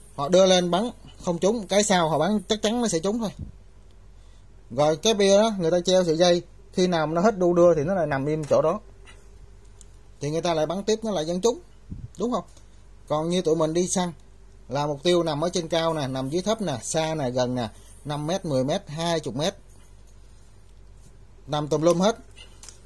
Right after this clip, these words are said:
Là nó khác, khác với cái người bắn bia nha các bạn. Bắn bia khác, đi săn khác. Thực tế nó khác nha. Rồi, xem cho kỹ hãy mua. Một cây cá cải tiến,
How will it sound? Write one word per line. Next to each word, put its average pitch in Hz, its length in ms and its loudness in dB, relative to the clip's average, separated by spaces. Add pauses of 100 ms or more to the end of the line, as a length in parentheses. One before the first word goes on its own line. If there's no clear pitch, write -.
(1200)
Là 143 220 -4
nó 175 100 -4
khác, 220 240 -2 (460)
khác 208 220 -6
với 202 120 -6
cái 202 80 -4
người 156 160 0
bắn 185 180 -4
bia 165 200 6
nha 156 100 -4
các 165 80 -4
bạn. 127 140 -4 (720)
Bắn 185 180 -6
bia 165 180 4
khác, 180 240 -8 (180)
đi 151 120 -8
săn 139 260 -6
khác. 151 200 -10 (1080)
Thực - 180 -8
tế 165 180 -2
nó 190 100 -6
khác 190 240 -6
nha. 190 160 0 (1120)
Rồi, 147 260 -4 (460)
xem 190 260 -2
cho 185 80 -6
kỹ 175 260 -2
hãy 190 100 -6
mua. 202 240 -2 (2500)
Một 143 320 -6
cây 165 400 -4
cá 160 180 -8
cải 147 240 -8
tiến, 196 280 -6